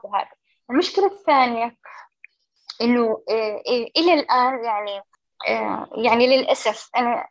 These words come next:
آم، يعني شاركت ب-، بكذا مسابقة وأتفاجأ إنه، آه، يخرجوني كذا من المسابقة.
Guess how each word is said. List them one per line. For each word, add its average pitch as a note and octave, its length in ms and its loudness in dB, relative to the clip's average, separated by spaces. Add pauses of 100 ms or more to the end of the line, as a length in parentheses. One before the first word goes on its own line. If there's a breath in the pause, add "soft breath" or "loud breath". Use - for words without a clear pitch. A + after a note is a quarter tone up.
آم، A3 480 -6 (300)
يعني A3 220 0
شاركت C4 480 4 (220)
ب-، G#3 400 4
بكذا C#4+ 540 4 (460)
مسابقة B3 840 2 (340)
وأتفاجأ - 920 2 (760)
إنه، B3+ 460 2
آه، G#3+ 280 -6 (460)
يخرجوني A#3 540 0
كذا C4+ 240 2
من B3 120 0
المسابقة. G3+ 720 -8